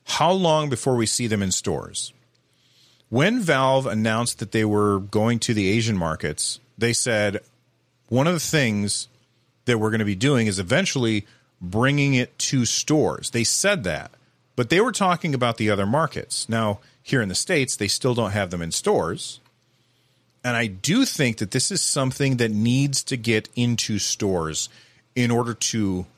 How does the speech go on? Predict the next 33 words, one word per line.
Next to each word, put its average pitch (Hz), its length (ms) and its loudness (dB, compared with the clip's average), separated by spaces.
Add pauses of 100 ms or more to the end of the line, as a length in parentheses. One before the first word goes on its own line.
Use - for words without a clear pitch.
(320)
hit - 300 -2
the 117 100 0
mainstream. 101 840 -2 (480)
Right 151 240 0
now, 110 400 0 (840)
the 113 80 -2
folks 139 380 2
that 127 140 2
are 110 80 2
super 107 360 -2
excited 95 360 0
about 85 220 -2
the - 60 -10
Steam 87 300 -4
Deck 80 260 -4
are 98 120 0
a 98 60 -2
very, 127 420 0
very 120 280 0
small 120 800 0 (220)
group 107 320 0
of 95 200 -2
people, 95 640 -2
a 110 120 0
very 165 280 0
small 123 420 -2
portion 113 480 -4
of 98 240 -4
the 95 280 -2 (160)
overall 110 520 2 (140)
gaming 95 520 -2 (880)
world. 98 420 -2 (840)
And 139 520 2